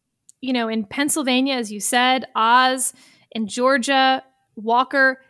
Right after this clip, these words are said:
they are underperforming where they should be. And there's, you know, some reasons for that that maybe are not wholly Donald Trump. You know, I think in Pennsylvania, the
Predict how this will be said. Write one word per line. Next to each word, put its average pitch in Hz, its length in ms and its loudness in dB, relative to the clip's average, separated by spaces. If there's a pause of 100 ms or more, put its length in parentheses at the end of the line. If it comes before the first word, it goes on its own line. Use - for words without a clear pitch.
(120)
they 262 100 4
are 294 180 2
underperforming 285 920 -2
where 233 240 -2
they 233 160 0
should 214 280 -6
be. 208 360 -10 (840)
And 240 280 0
there's, 226 280 -2 (380)
you 226 100 -8
know, 196 140 -6
some 214 240 -6
reasons 349 400 0
for 302 120 -2
that 285 400 2
that 208 200 -6
maybe 247 320 0
are 262 80 0
not 269 300 2 (240)
wholly 294 420 0
Donald 247 380 0
Trump. 254 260 -2
You 208 80 -6
know, 208 40 -6
I 214 80 -6
think 240 140 -4
in 233 100 -4
Pennsylvania, 247 760 -4
the 185 460 -10